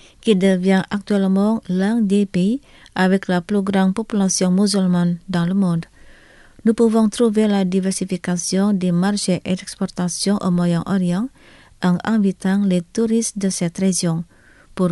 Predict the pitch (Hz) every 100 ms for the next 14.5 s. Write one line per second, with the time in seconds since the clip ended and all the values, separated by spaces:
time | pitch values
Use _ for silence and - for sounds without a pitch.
0 | 170 185 180 180 175 170 170 208 247 190
1 | 170 - 190 196 202 - 185 185 208 196
2 | 170 - 196 185 170 170 - - - _
3 | - _ _ - 185 170 165 170 165 202
4 | 233 180 170 175 - 175 170 180 175 170
5 | 165 165 - - _ - - - 175 175
6 | 170 233 269 226 202 196 175 202 226 196
7 | 185 - 208 202 196 - 202 226 247 185
8 | 180 175 202 208 220 233 - 180 180 -
9 | 202 196 - 180 175 190 214 196 175 180
10 | - 220 226 226 - 233 226 185 170 208
11 | - - - - - 190 185 185 180 180
12 | - 220 - 190 180 180 175 170 165 170
13 | 170 196 220 269 - - - - 180 180
14 | - 202 208 214